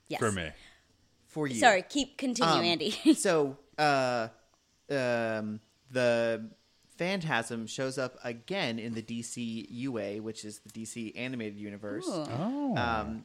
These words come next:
Speaker 3: in an episode of Justice League Unlimited called Epilogue. Um, it's showing, like, the future of the Justice League between, like, Batman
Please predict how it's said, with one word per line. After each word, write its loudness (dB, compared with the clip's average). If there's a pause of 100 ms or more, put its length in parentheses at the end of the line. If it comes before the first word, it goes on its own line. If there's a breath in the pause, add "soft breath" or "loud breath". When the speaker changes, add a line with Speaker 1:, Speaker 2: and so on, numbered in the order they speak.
Speaker 3:
in -4
an -4
episode -2
of -4
Justice -4
League -2
Unlimited -2
called -6
Epilogue. -2 (400 soft breath)
Um, -4 (680)
it's -6
showing, 0
like, 0
the 0
future -4
of -2
the -6
Justice -6
League -6
between, -6 (440 soft breath)
like, -6 (1400)
Batman -2